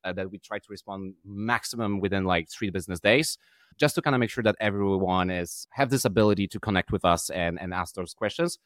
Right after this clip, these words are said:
because, you know, the brands are not necessarily living in the brand guidelines. And I think it's very important to, to talk with people, to, to have this forum where they can ask those questions. They can really understand what were the decisions that we, um, what were the creative decisions or the creative rationale behind the decisions we made.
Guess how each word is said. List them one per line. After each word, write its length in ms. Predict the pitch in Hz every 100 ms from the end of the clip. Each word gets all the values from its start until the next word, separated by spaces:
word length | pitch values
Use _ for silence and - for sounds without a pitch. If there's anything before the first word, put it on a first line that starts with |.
| _
because, 260 | 151 170 165
you 60 |
know, 140 | 147 135
the 80 | 131
brands 320 | 156 170 156
are 80 | 147
not 260 | 139 135 120 120
necessarily 420 | 110 98 104 95
living 220 | 92 92
in 40 |
the 60 | 87
brand 240 | 85 87
guidelines. 400 | 82 82 82 82
And 80 | 104
I 60 | 104
think 160 | 135
it's 80 | 127
very 180 | 107 127
important 400 | 120 120 113 107
to, 100 | - - -
to 100 | 123
talk 340 | - 123 113
with 160 | 107 -
people, 380 | 101 92 87 87
to, 380 | 95 92 92 92
to 180 | 110
have 220 | 101 120 -
this 400 | 113 107 98 - -
forum 480 | - 127 127 117 107
where 320 | 101 98 98 -
they 120 | - 113
can 180 | 123 -
ask 240 | 117 120
those 160 | 123 110
questions. 460 | 113 101 - 95 82
They 120 | 104
can 300 | 113 107 104 _ _ _
really 420 | 120 131 127 123 -
understand 840 | 123 131 135 135 - 131 120 120
what 220 | 104 127
were 380 | 113 120 117 113
the 80 | 104
decisions 680 | 98 110 - 117 113 104 98
that 140 | 104
we, 320 | 95 101 98 104
um, 500 | 104 92 90 92 98 131
what 160 | 151
were 100 | 160
the 100 | 139
creative 360 | - 135 120 101
decisions 580 | 120 - 127 113 98 113
or 80 |
the 120 | 104 107
creative 280 | 131 123
rationale 480 | 104 104 - 117 104
behind 320 | 95 90 95
the 60 | 95
decisions 360 | 90 98 101 92
we 100 | 92
made. 260 | 92 87